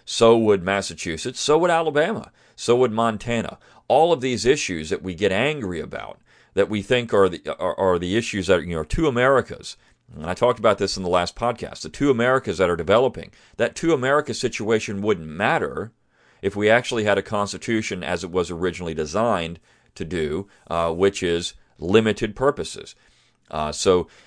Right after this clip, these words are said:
uh, that is the real issue. It's nationalism. It's a top-down government problem. This all goes back to Alexander Hamilton.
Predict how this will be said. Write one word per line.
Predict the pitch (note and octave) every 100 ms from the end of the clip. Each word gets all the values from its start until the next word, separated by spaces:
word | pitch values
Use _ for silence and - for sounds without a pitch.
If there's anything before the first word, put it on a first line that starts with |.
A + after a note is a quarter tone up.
| -
uh, | F#2 F2 -
that | F#2 C#3 G#3
is | E3 A#2
the |
real | A2+ A#2+ A2+
issue. | C3 - D2
It's | C2
nationalism. | F2+ G#2+ D3+ - A#2+ D#2+ -
It's | -
a | -
top-down | - B2+ - B2+ B2
government | G#2 A2+ A#2 A2
problem. | - B2 D3 F2+
This | F#2+ -
all | A2+
goes | C#3 C3+
back | G2+ G#2+ -
to |
Alexander | F#2+ F#2+ E2 E2
Hamilton. | E2+ C#3+ C#3+ - - -